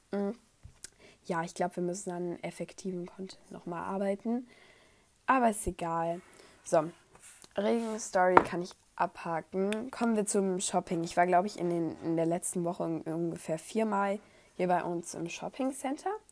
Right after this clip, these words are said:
Oh Junge, ich bin doof. Jetzt hab ich Shopping auch durchgestrichen.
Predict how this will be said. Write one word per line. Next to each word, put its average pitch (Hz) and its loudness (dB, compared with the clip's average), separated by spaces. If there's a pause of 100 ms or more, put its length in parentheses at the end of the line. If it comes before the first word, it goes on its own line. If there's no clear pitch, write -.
(380)
Oh 175 -4
Junge, 170 -4
ich 165 -12
bin 170 -4
doof. 160 -4 (280)
Jetzt - -6
hab 214 4
ich 220 -2
Shopping 226 0
auch 190 4
durchgestrichen. 175 -2